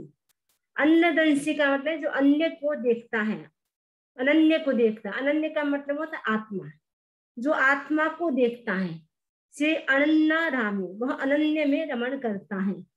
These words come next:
जो आत्मा को देखता है वह आत्मा में रमण करता है।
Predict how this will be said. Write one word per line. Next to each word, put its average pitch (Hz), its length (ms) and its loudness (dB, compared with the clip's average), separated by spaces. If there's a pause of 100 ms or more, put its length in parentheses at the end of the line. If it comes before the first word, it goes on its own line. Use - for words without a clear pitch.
(240)
जो 254 120 0
आत्मा 285 500 2
को 330 200 0
देखता 302 500 0
है 339 300 0 (160)
वह 277 220 0
आत्मा 247 580 -2
में 285 260 -2
रमण 233 280 -2
करता 202 400 -6
है। 196 220 -2